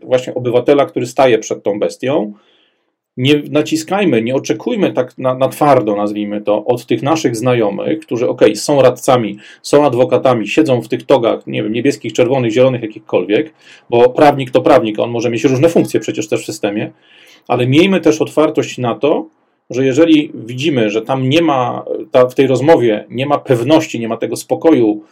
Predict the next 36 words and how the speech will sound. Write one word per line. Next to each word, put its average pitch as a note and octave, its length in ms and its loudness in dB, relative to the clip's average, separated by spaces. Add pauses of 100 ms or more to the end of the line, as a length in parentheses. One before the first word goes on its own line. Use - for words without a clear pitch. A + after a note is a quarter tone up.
(200)
wynikający B2+ 540 2
z - 60 -10
ilości C#3+ 340 -2
przepracowanych B2+ 720 -2
spraw - 280 -4
w - 80 -20
tym F3 160 6
konkretnym C3+ 520 2
zakresie, B2+ 360 -2
w - 40 -6
tej B2 160 -6
konkretnej A#2 640 -4 (400)
działce, A#2+ 540 0 (420)
my C3+ 120 0
też E3 200 4
po E3 120 2
prostu D3+ 260 -2
musimy C#3+ 300 -4
mieć C#3+ 160 -6
w - 60 -16
sobie C#3 240 0
ten, C#3+ 160 -2 (260)
ten B2+ 240 2
spokój D#3 540 2 (220)
sprawiający, D#3 560 0
"Okej, D#3 220 2
słuchaj, D#3+ 440 -2 (400)
to C#3+ 380 4 (200)
zobacz E3+ 380 4
na D#3 140 0
to, D3+ 100 -2
spójrz G3+ 320 -2
na E3+ 140 4
to - 160 2
ty, B2 180 2
proszę, G#2+ 540 0